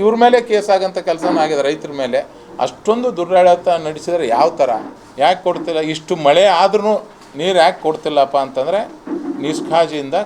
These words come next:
ಕೊಡ್ತಿಲ್ಲ. ಅದೇ ಕೃಷ್ಣ, ಇದು ಇಲ್ಲಿ ಎಷ್ಟು ನೀರಿದಾವೆ, ಕೃಷ್ಣ ಭಾಗ್ಯ ಜಲ ನಿಗಮಕ್ಕೂ ಅಷ್ಟೇ ನೀರಿದಾವೆ. ಲಾಸ್ಟ್ ಟೈಮ್ ಹೋದ ಸರಿನೂ ಅವರು ನಮ್ಮ ಭಾಗಕ್ಕೂ ಅದೇ ಥರ ಪ್ರಾಬ್ಲಮ್ ಮಾಡಿದ್ರು. ನೀರು ಡ್ಯಾಮ್ನಾಗ ಇಟ್ಕೊಂಡು ನೀರು ಕೊಡ್ಲಾರ್ದಂಥ ಕೆಲಸವನ್ನು ಮಾಡಿದ್ರು.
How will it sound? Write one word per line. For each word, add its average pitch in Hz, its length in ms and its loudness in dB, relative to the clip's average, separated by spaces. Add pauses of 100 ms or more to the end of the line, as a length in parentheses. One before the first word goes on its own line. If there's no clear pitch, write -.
ಕೊಡ್ತಿಲ್ಲ. 113 360 -10 (460)
ಅದೇ 170 300 4
ಕೃಷ್ಣ, 185 240 -6 (140)
ಇದು 156 120 -8 (200)
ಇಲ್ಲಿ 165 160 0
ಎಷ್ಟು 180 300 0
ನೀರಿದಾವೆ, 190 440 2 (580)
ಕೃಷ್ಣ 175 280 0
ಭಾಗ್ಯ 175 260 2
ಜಲ 180 280 0
ನಿಗಮಕ್ಕೂ 180 340 -2 (120)
ಅಷ್ಟೇ 180 180 -4
ನೀರಿದಾವೆ. 143 560 -4 (260)
ಲಾಸ್ಟ್ 170 300 2
ಟೈಮ್ 208 220 2
ಹೋದ 190 180 4
ಸರಿನೂ 202 300 4
ಅವರು 185 540 4 (200)
ನಮ್ಮ 175 220 2
ಭಾಗಕ್ಕೂ 190 320 2
ಅದೇ 190 300 4
ಥರ 196 220 4
ಪ್ರಾಬ್ಲಮ್ 180 460 4
ಮಾಡಿದ್ರು. 160 280 0
ನೀರು 185 360 0
ಡ್ಯಾಮ್ನಾಗ 190 420 2
ಇಟ್ಕೊಂಡು 208 320 0
ನೀರು 196 260 0
ಕೊಡ್ಲಾರ್ದಂಥ 175 640 2
ಕೆಲಸವನ್ನು 165 440 -4
ಮಾಡಿದ್ರು. 139 320 -2